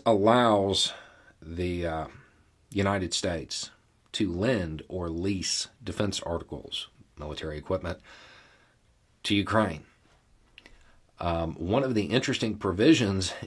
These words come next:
in the Senate version is that this agreement is not subject to the typical stipulation that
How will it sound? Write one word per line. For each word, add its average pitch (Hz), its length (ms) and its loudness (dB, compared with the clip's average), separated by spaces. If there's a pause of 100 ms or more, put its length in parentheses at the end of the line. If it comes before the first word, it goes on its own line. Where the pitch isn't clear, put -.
in 98 160 -2
the 87 60 -6
Senate 104 360 -2
version 92 560 2 (560)
is 90 320 -4
that 87 280 -2 (340)
this 107 240 4
agreement 117 600 2 (500)
is 104 260 4
not 104 300 0
subject 98 720 2
to 95 180 0
the 87 400 -4 (520)
typical 131 680 4 (220)
stipulation 104 800 0
that 82 200 -6